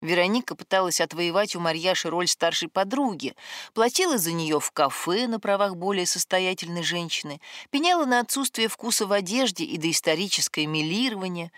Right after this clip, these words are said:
красить волосы с помощью шапочки, когда весь мир давно перешел на фольгу —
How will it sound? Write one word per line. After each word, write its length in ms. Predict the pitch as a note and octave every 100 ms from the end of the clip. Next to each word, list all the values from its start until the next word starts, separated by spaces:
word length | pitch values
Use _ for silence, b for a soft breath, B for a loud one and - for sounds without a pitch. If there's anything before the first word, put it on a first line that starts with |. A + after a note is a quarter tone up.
| B B B
красить 420 | B3+ D#4 - F3+
волосы 340 | G#3 C4 F#3 F3+
с 80 |
помощью 440 | - A3 G3+ - F3
шапочки, 560 | - - - - -
когда 280 | C#3 D#3+ E3
весь 300 | E3+ F#3+ -
мир 180 | G#3+ A#3
давно 300 | E3 D#3+ G3
перешел 440 | F#3 E3 - G3+
на 100 | F#3
фольгу — 600 | D#3+ D#3 C#3+ D3 B3 E4